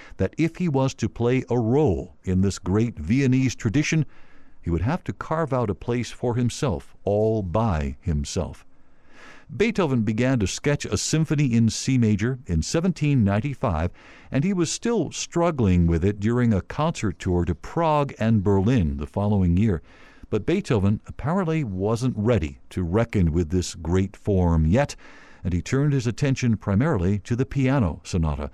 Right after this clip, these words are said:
which became the vehicle for his most advanced ideas.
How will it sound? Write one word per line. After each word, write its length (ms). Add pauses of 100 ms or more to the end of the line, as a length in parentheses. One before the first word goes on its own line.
(220)
which 240
became 360
the 80
vehicle 480
for 220
his 180
most 360
advanced 680
ideas. 600